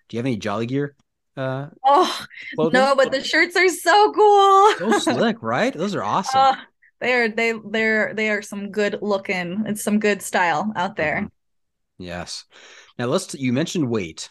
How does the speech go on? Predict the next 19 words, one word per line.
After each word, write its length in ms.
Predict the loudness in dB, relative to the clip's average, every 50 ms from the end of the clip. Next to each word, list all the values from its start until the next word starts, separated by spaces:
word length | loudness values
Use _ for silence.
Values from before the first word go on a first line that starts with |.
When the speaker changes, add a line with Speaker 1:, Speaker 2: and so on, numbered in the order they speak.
| _ _
Speaker 1:
on 180 | -8 -6 -6
your, 280 | -6 -6 -6 -8 -12 -14 -12
on 160 | -10 -8 -8
your 140 | -6 -8 -8
bag, 340 | -8 -8 -8 -8 -8 -6 -6
your 120 | -6 -6
Speaker 2:
Mm-hmm. 60 | -4
Speaker 1:
gear. 360 | -6 -8 -8 -8 -10 -14 -16 -18 _ _ _ _ _ _ _ _
So 400 | -10 -6 -4 -4 -4 -6 -8 -10 -8
what 200 | -8 -8 -6 -4
was 240 | -2 -2 -2 0
your 100 | -2 -4
base 340 | -4 -2 -2 -2 -2 -4 -4
weight 160 | -6 -6 -6 -6
on 100 | -8 -8
the 60 | -8
P 140 | -8 -8 -8
C 140 | -8 -10 -12
T? 240 | -14 -16 -18 -18